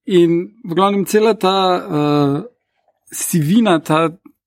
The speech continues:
celega procesa pa psihološke probleme, ki jih imajo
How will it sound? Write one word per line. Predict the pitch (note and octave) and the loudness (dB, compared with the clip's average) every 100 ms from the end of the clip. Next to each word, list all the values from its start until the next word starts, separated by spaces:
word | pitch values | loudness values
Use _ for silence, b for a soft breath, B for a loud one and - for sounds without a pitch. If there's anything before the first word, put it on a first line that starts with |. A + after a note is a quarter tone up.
| _ | _
celega | - E3+ E3 D3+ D3+ | 0 2 2 0 -2
procesa | - D3+ D3 - D#3+ D3 D#3+ | -2 -6 -6 -2 -2 0 -4
pa | D3 D3 C#3+ C#3 D3+ F3 _ | -8 -4 -2 -2 -4 -12 _
psihološke | - E3 - E3+ G3 F#3 F#3+ | -8 -8 0 2 2 2 -4
probleme, | D3+ D3+ D#3 G3+ F#3 | -2 -2 0 0 -4
ki | - | -6
jih | B2+ | -8
imajo | - E3 D#3 | 0 0 0